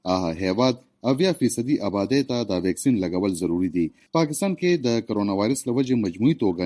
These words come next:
نږدې لس لکه پورې خلک متاثره شوي دي او د وایرس له وجې د مړو مجموعي شمېره دوه ویشت زره نهه سوه اته ویشت ده،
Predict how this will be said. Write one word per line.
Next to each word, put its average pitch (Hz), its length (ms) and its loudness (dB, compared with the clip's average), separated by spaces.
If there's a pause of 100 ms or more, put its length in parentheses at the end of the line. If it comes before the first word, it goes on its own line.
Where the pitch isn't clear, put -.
نږدې 95 300 2 (120)
لس - 200 -2
لکه 98 240 -4
پورې 90 200 -2
خلک 113 160 0 (100)
متاثره 85 440 -4
شوي 90 260 0
دي 85 100 0
او 80 100 -4 (100)
د - 20 0 (160)
وایرس 92 340 -2
له 107 100 -2
وجې 110 280 -2
د 87 120 -2
مړو 123 180 4 (160)
مجموعي 104 380 0
شمېره 107 300 0 (420)
دوه 101 180 2
ویشت - 200 0 (260)
زره 123 180 2 (380)
نهه 156 160 4 (100)
سوه 131 220 0 (400)
اته 127 140 2 (100)
ویشت - 340 -2
ده، 82 80 -2